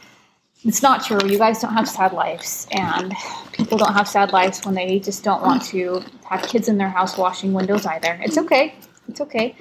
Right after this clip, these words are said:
You're not ready for that yet. It's coming. But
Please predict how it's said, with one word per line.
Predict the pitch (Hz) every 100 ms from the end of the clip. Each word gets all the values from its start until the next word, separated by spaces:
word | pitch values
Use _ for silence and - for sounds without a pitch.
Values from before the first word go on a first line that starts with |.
| 247 - -
You're | 214
not | 208
ready | 254 233 220
for | 208
that | 190 170
yet. | 170 214 - - _ -
It's | 214 -
coming. | 226 208 220 294 311 - - - _ - - 214
But | 233 -